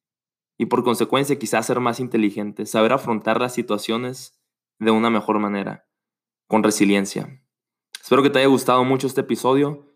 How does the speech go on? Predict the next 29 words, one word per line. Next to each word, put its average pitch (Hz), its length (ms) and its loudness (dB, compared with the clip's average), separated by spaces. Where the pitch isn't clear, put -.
y - 60 -20
compártelo 135 520 2
con 120 120 -2
una 131 200 0
persona 127 640 -4
que 120 100 -2
quizá 120 200 -4
también 131 220 -2
está 131 200 0
batallando 110 480 0
con 104 140 -6
esto. 98 360 -12
Creo 135 140 4
que 127 60 2
todos 127 320 4
podemos 117 320 2
salir 107 260 0
ganando 123 600 -2
y 104 100 -8
creo 127 200 4
firmemente 139 920 0
que 107 720 2
esto 117 220 0
no 123 100 4
va 120 60 4
a 117 40 0
acabar 113 320 2
con 113 120 -4
nosotros, - 600 -10